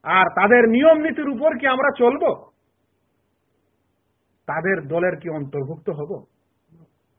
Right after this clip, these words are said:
এটা কখনোই হতে পারে না। এটা কখনো ঈমান নয়। ঈমান হলো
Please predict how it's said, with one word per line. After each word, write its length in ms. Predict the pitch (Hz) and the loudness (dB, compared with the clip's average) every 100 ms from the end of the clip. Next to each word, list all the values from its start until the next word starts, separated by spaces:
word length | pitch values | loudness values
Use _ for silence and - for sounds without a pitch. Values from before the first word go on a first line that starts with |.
| _ _ | _ _
এটা 60 | 139 | -14
কখনোই 320 | 190 185 170 147 | -12 -12 -10 -10
হতে 200 | 135 123 | -10 -12
পারে 180 | 123 | -14
না। 120 | 110 107 _ _ _ _ _ _ _ _ _ _ | -18 -20 _ _ _ _ _ _ _ _ _ _
এটা 160 | 147 160 | -6 -2
কখনো 320 | 233 214 220 | -2 0 0
ঈমান 320 | 185 190 175 | 0 -2 -4
নয়। 220 | 156 135 - _ _ _ _ _ _ _ _ _ 160 | -4 -10 -12 _ _ _ _ _ _ _ _ _ -10
ঈমান 280 | 175 185 | -4 -4
হলো 400 | 165 170 165 156 | -2 -4 -4 -6